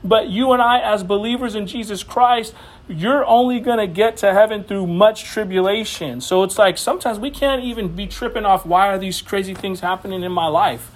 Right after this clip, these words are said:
It's like, you're a believer, you trust in Jesus Christ,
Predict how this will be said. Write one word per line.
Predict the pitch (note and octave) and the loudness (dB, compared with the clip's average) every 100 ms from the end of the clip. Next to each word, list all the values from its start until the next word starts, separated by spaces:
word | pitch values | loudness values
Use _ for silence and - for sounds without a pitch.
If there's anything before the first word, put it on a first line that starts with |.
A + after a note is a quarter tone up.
| - - - | -20 -20 -4
It's | F#3+ G3+ | -2 2
like, | D#3 A2 | 0 0
you're | C3+ A3 | 4 6
a | D4+ | 6
believer, | D4+ A3+ G3 G3 C4 - - - | 2 -4 0 0 0 -2 -18 -14
you | D#3 E3+ | -8 -6
trust | - G#3 B3+ B3+ | 0 4 4 4
in | C4+ | -2
Jesus | A3+ A#3 C4 - | -2 -4 -6 -6
Christ, | - D#3+ D3+ G3+ | 2 4 4 0